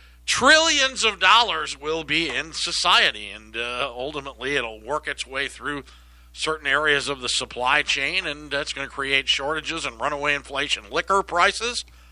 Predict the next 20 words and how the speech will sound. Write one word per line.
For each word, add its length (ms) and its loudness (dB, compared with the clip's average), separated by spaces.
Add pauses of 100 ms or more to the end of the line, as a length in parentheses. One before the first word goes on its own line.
(100)
through 560 -2 (100)
the 640 2 (480)
roof. 640 -2 (560)
Price 280 2
of 120 -2 (160)
a-, 80 0 (100)
all 300 4
that. 280 -2
Go 200 0
out 160 2
and 100 -8
start 300 2
shopping. 440 2
You 120 -12
want 160 -2
a 20 -2
bottle 380 -2
of 80 -8
Jack 320 -2
Daniels. 500 -8